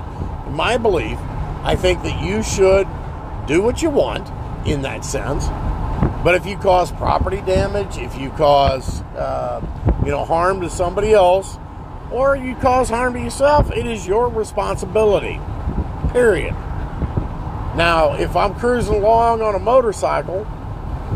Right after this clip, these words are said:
and, you know, I've got my gear on and I'm cruising along, which,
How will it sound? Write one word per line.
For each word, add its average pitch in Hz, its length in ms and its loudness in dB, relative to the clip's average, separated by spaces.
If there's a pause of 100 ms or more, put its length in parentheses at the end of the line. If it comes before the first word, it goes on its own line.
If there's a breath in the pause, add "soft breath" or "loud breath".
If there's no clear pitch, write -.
(360)
and, 151 600 2
you 170 60 2
know, 160 100 4
I've 165 180 4
got 170 240 2
my 160 120 -2
gear 165 320 0
on 160 340 2
and 151 140 0
I'm 156 220 -2
cruising 170 360 -2
along, 143 580 0
which, 139 220 0